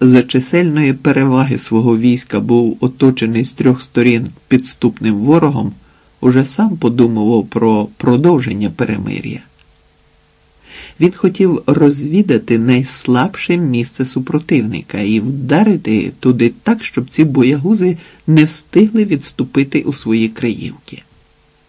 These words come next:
Але прибіг гінець із городища Вепра, розповів про напад кровожерливих, лютих,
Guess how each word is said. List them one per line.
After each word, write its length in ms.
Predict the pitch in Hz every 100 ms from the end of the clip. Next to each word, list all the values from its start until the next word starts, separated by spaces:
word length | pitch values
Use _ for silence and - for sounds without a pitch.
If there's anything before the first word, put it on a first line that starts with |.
| _ _ _ _ _ -
Але 280 | 117 143 220 - -
прибіг 540 | 143 147 135 143 127 -
гінець 600 | 131 123 131 139 226 - -
із 200 | 131 123
городища 640 | 143 123 113 190 - 220
Вепра, 560 | 196 120 104 - 82 - _ _ _ - - - - -
розповів 640 | 139 147 - 165 170 165 156
про 200 | 139 143
напад 540 | 139 135 - 113 - -
кровожерливих, 1160 | - 135 123 127 135 180 143 123 123 110 - -
лютих, 680 | - 117 151 165 165 -